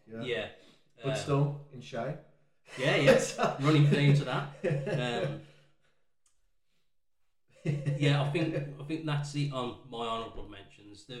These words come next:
Speaker 2: there was loads and loads, but I, I didn't wanna write them down too much because
Speaker 1: Mm.
Speaker 2: we'd be going on for hours and hours.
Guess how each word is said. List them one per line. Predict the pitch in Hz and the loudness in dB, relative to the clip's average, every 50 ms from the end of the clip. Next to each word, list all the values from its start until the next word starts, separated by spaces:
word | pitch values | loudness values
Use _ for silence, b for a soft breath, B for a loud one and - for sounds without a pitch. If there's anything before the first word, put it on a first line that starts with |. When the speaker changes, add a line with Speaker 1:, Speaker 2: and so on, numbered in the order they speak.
| - - | -16 -16
Speaker 2:
there | 135 127 | -12 -8
was | 139 135 120 110 123 | -6 -6 -6 -6 -8
loads | 117 113 110 104 107 104 | -12 -12 -12 -14 -16 -18
and | 101 101 | -18 -18
loads, | 101 101 104 107 104 - - | -16 -16 -16 -16 -18 -20 -20
but | 113 104 104 - _ _ _ _ _ _ _ _ - | -20 -20 -20 -20 _ _ _ _ _ _ _ _ -14
I, | 110 131 131 - | -12 -12 -12 -12
I | |
didn't | - 127 117 113 | -12 -12 -12 -12
wanna | 107 104 | -14 -18
write | 101 107 107 104 - - | -18 -18 -20 -20 -20 -20
them | - | -20
down | - 98 95 95 95 - | -20 -18 -18 -18 -20 -18
too | - 104 - 98 | -18 -18 -18 -18
much | - - - _ _ | -20 -20 -20 _ _
because | - 120 113 110 | -14 -10 -8 -8
Speaker 1:
Mm. | 107 101 | -8 -8
Speaker 2:
we'd | 95 - | -12 -16
be | - | -16
going | - - - 101 104 | -16 -14 -14 -14 -14
on | 101 101 95 - _ | -16 -18 -20 -20 _
for | 107 | -18
hours | 107 101 101 98 98 95 | -16 -16 -14 -16 -16 -18
and | 101 98 | -20 -20
hours. | 95 101 104 110 110 - - - | -20 -20 -20 -20 -20 -20 -20 -20